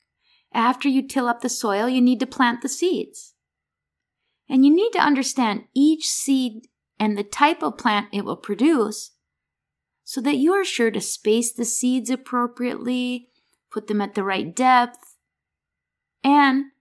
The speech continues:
put them where they will get the appropriate amount of sunlight. Then you'll need to water your garden, just the right amount. And you might even have to add a little extra nu-,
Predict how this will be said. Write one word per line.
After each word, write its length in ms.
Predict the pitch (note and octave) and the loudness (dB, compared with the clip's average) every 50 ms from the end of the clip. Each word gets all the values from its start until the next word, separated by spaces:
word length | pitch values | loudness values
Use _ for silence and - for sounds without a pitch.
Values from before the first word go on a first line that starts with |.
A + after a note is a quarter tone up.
| _ _ _ | _ _ _
put 180 | - C4 - - | -12 -10 -4 -2
them 160 | E4+ E4 D4+ | -2 0 2
where 160 | D4 D4 D4 | 2 2 2
they 100 | C#4 C4+ | 2 0
will 120 | C4 C4+ | 0 -2
get 260 | A#3+ G3 G3+ G3 G3 - | -2 -4 -4 -6 -4 -4
the 80 | A3 | -4
appropriate 520 | A#3 A#3 - A3 G#3 G3+ G#3 - G#3 F#3+ F#3+ | -4 -4 -4 -4 -4 -4 -4 -6 -8 -6 -6
amount 280 | F#3+ F#3+ F#3 F#3 F3+ | -4 -4 -4 -4 -6
of 80 | F#3 F#3 | -8 -10
sunlight. 560 | - - C#4 D4+ D#4+ C4+ G3 - - - - _ _ _ _ _ _ _ _ _ _ _ _ _ _ _ _ _ _ _ _ _ _ _ _ _ _ _ _ _ _ _ _ _ _ _ _ _ _ | -6 -2 -2 0 0 0 -2 -4 -6 -12 -18 _ _ _ _ _ _ _ _ _ _ _ _ _ _ _ _ _ _ _ _ _ _ _ _ _ _ _ _ _ _ _ _ _ _ _ _ _ _
Then 200 | - G#3 G#3+ G#3+ | -4 -2 2 4
you'll 120 | A#3 B3 B3 | 4 4 4
need 200 | B3+ C4 C4 A3+ | 4 2 2 0
to 60 | C#4+ | -2
water 360 | C#4+ C4 D4+ D#4+ F#4+ F#4 F4+ C4 | -2 0 4 4 4 4 4 0
your 160 | A3 G#3 G3 | 0 -2 -4
garden, 400 | - - F3 E3+ - - - - _ _ _ _ _ _ _ _ _ - | -6 -8 -8 -10 -10 -12 -14 -16 _ _ _ _ _ _ _ _ _ -8
just 360 | - B3+ C4+ D#4 D#4+ - - | -2 0 0 0 0 -2 -4
the 100 | E4 D#4 | -2 0
right 240 | D4+ C#4+ C#4 C#4+ C#4 | 2 2 2 2 2
amount. 400 | C#4+ B3+ A#3 G3 E3 D3 - - _ _ _ _ _ _ _ _ _ _ _ _ _ _ _ _ _ _ _ _ - | 2 2 2 2 0 -6 -10 -16 _ _ _ _ _ _ _ _ _ _ _ _ _ _ _ _ _ _ _ _ -4
And 120 | B3+ C4 | 0 2
you 80 | C#4+ D4 | 2 4
might 240 | D4 E4 F4 F4+ | 4 2 2 2
even 240 | F#4 F4+ E4+ E4+ D#4+ D4 | 0 0 -2 -2 -2 0
have 200 | C#4+ D4 C#4+ C#4+ | 0 0 0 -2
to 140 | C4+ - | -2 0
add 200 | - A#3 A#3+ B3 | 2 2 2 2
a 60 | A3+ A3 | 0 -2
little 420 | G#3+ G#3 A#3+ C#4 C#4+ C#4 D4 C#4+ | -2 -2 -2 -2 0 0 -2 -2
extra 360 | C#4 C#4 C#4 C#4 - - C4 | -2 -4 -6 -6 -6 -4 0
nu-, 260 | A#3+ A#3+ B3 B3 - | 2 2 2 2 0